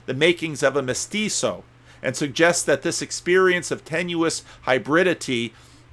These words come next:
was both a burden and a fund for theological creativity. Gonzalez summarizes the concept. To be a mestizo is to belong to two realities,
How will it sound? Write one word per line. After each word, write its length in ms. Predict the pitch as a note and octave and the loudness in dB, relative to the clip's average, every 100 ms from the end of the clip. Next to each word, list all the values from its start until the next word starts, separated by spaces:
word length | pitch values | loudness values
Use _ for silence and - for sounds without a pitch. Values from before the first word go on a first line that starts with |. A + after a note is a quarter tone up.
| - | 0
was 220 | D3+ - | 2 4
both 320 | D#3+ E3 - | 6 6 4
a 80 | B2+ | -2
burden 500 | A2+ D3 F#3 F3+ F#3 | 4 6 6 4 -2
and 180 | - C#3+ | -4 -2
a 60 | C3+ | -2
fund 500 | - F3+ E3+ C#3+ - | 0 2 2 -2 -6
for 220 | C#3+ C3 | -2 -2
theological 800 | - D#3+ C3+ C3+ D3+ C3+ C3+ C3 | 0 0 4 4 4 2 -4 -6
creativity. 960 | - C#3+ C#3 C3 E3+ C#3+ A#2+ G#2 F2 - - - - - - - | -4 -2 -2 -2 -4 -4 -6 -8 -10 -14 -20 -20 -20 -20 -18 -6
Gonzalez 600 | C#3+ B2+ D3+ E3+ F3 - | -4 2 6 6 6 4
summarizes 680 | F#3 F3+ D#3 D3+ - B2 | 2 4 6 4 2 -4
the 80 | B2 | -8
concept. 680 | - D#3+ F3 - G#2 - - - - - | -2 0 0 -2 -6 -8 -20 -20 -20 -10
To 80 | - | -4
be 180 | E3+ F#3+ | 2 4
a 40 | |
mestizo 720 | E3 D3+ - G#3 A3 G3 E3 D3+ | 2 0 -2 -4 -2 2 2 2
is 100 | - | 0
to 100 | C3+ | -2
belong 340 | C#3+ E3 D#3 | 0 0 0
to 100 | C#3+ | -8
two 200 | - D#3+ | -4 -4
realities, 840 | C#3+ C#3+ D#3+ F#3 D#3 - G#2+ - | 0 4 6 6 4 -2 -8 -10